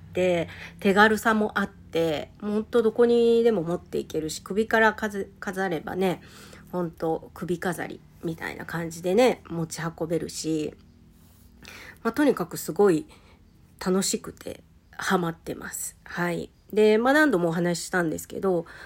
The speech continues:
ポコチャっていうライブ配信アプリで、毎日仕事がない日は必ず二時間、えー、鼻笛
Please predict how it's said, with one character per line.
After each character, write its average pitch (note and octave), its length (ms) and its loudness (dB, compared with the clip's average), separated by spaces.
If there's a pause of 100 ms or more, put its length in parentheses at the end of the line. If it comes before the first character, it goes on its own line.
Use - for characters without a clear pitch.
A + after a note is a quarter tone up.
(120)
ポ C4+ 100 6
コ F3+ 140 4
チ - 100 -4
ャ C4+ 60 -4
っ - 20 -10
て - 220 -16
い D3 40 -8
う D3 60 -8
ラ F3 160 0
イ F3 40 -2
ブ E3 100 -4
配 E3 220 -4
信 E3 320 -6
ア F#3+ 100 -10
プ - 180 -10
リ F#3 120 -14
で、 F#3 340 -2 (100)
毎 A3 260 4
日 D#3+ 560 -2
仕 - 200 0
事 C4 220 4
が C#4+ 120 0
な C#4+ 140 2
い F#3+ 140 2
日 - 240 -6
は G#3 220 2 (380)
必 F#3 380 0
ず F#3 320 -6
二 F#3+ 160 0
時 G#3+ 140 -4
間、 - 200 -10 (600)
え D#3+ 280 -8
ー、 - 20 -8
鼻 F3+ 280 0
笛 E3 360 0